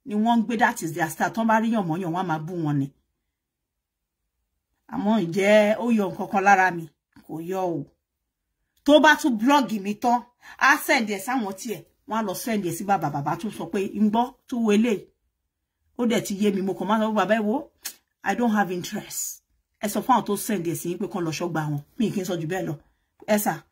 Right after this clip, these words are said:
anybody tó send irú eléyìí sí yín nípa mi, wọ́n ní mission. Tell them to go and mind their business. That's all I say.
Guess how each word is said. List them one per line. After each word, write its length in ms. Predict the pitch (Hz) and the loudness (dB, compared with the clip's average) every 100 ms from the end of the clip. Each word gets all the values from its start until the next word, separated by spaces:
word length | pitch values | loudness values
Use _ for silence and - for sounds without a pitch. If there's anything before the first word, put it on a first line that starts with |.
| _ _ _ _ _ | _ _ _ _ _
anybody 460 | - 233 190 202 160 | 0 2 2 0 -2
tó 100 | 185 | -4
send 240 | 190 226 196 | -2 -2 -2
irú 120 | 175 | 0
eléyìí 200 | 175 202 | 0 0
sí 160 | - 180 | -2 -2
yín 160 | 165 170 | -2 -2
nípa 300 | 151 151 147 | -4 -6 -8
mi, 160 | 139 - _ _ _ - | -8 -12 _ _ _ -6
wọ́n 220 | 185 190 | -2 0
ní 100 | 185 | 0
mission. 420 | 180 175 - 175 139 _ _ | 0 -2 -2 -4 -8 _ _
Tell 180 | 208 190 | -2 -2
them 160 | 165 165 | -2 -6
to 100 | 147 | -6
go 120 | 156 | -4
and 120 | 151 | -2
mind 200 | 147 156 | -2 -2
their 140 | 151 143 | -6 -8
business. 600 | 180 131 165 - - - _ _ _ _ _ _ _ _ _ _ _ | -8 -8 -8 -6 -8 -8 _ _ _ _ _ _ _ _ _ _ _
That's 240 | 208 - | -8 -6
all 140 | 180 160 | -6 -6
I 100 | 143 | -6
say. 300 | - 151 | -8 -10